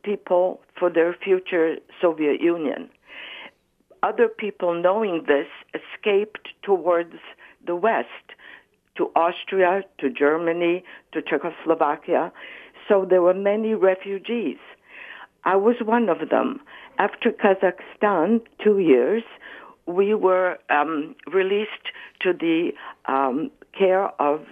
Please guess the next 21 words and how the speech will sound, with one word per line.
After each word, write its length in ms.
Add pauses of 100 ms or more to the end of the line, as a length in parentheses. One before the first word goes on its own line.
(140)
uh, 320
British 720 (800)
and 520 (200)
transported 1000 (280)
through, 420 (720)
at 240
that 240
time, 340
Persia, 560 (720)
to 320 (320)
southern 500
Rhodesia 800 (140)
for 100 (140)
five 400
years. 440 (960)
These 420
refugees 840 (200)
stayed 380
there 320 (220)
five 440
years. 460